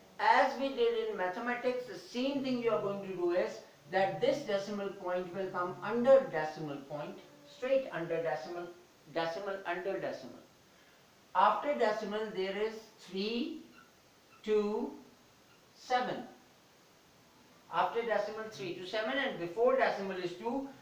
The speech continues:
so this two will come before decimal over here. Now what you are doing, you are doing subtraction.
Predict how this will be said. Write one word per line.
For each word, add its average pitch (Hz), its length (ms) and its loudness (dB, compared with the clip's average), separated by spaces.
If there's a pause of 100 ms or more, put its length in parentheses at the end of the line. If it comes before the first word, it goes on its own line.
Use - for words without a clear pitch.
(140)
so 190 100 -4
this 226 300 4
two 196 180 -2
will 196 120 -2
come 180 300 -2
before 175 320 -6
decimal 151 480 -6
over 147 160 -4
here. 143 260 -4 (960)
Now 240 440 2
what 269 200 2
you 233 100 4
are 185 80 2
doing, 226 300 0
you 202 140 0
are 202 100 -4
doing 226 260 -4
subtraction. - 680 -4